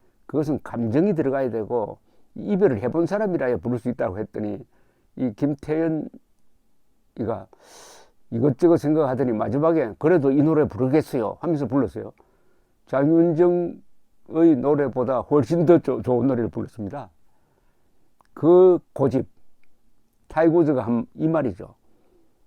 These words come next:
아버지가 바로 이, 잘 가르쳐 준 거죠.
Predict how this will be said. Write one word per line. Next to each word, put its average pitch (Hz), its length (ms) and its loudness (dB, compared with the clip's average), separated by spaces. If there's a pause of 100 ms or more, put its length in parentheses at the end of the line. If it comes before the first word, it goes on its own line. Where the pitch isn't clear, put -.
(280)
아버지가 127 680 2 (280)
바로 113 400 -6 (320)
이, 165 100 -2 (200)
잘 117 260 -2
가르쳐 165 320 0
준 156 160 -6
거죠. 170 300 -8